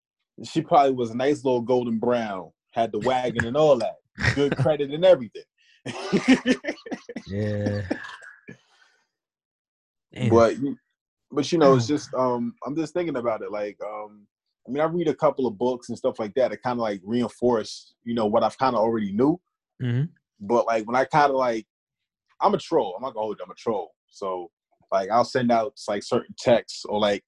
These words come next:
Speaker 1: excerpts from books.
Speaker 2: Okay.
Speaker 1: And one of 'em was just like, you know, a woman likes to think, you know, that whole fairy tale thing is cute and all that, but it's really not.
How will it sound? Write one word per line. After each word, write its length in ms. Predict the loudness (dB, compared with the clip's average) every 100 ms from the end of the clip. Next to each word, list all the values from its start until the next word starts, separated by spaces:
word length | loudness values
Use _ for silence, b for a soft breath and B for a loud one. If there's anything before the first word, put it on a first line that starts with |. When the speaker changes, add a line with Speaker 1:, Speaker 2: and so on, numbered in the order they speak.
| -2
Speaker 1:
excerpts 380 | -2 0 0 0
from 160 | -2
books. 440 | 2 2 2 -8 -20 _ _ _
Speaker 2:
Okay. 160 | -6 -4
Speaker 1:
And 140 | 0
one 140 | 4 4
of 100 | 4
'em 160 | 2
was 120 | 0 -4
just 240 | -6 0
like, 220 | 0 0
you 100 | -2
know, 360 | -2 0 -2 -6 _ _ _ _ _ _ _ _ _ _ _ -4
a 60 | 2
woman 300 | 4 6 4
likes 280 | 4 2
to 100 | -6 -2
think, 200 | 0 0 -4
you 80 | -2
know, 120 | 0
that 160 | 0
whole 200 | 2 0
fairy 280 | 2 0 0
tale 200 | -2 -4
thing 160 | -4 -8
is 140 | -10
cute 260 | -4 0 0
and 80 | 0
all 160 | -2
that, 260 | 0 -2 -2
but 160 | -4 -4
it's 160 | -6
really 260 | -2 0 0
not. 280 | 0 -2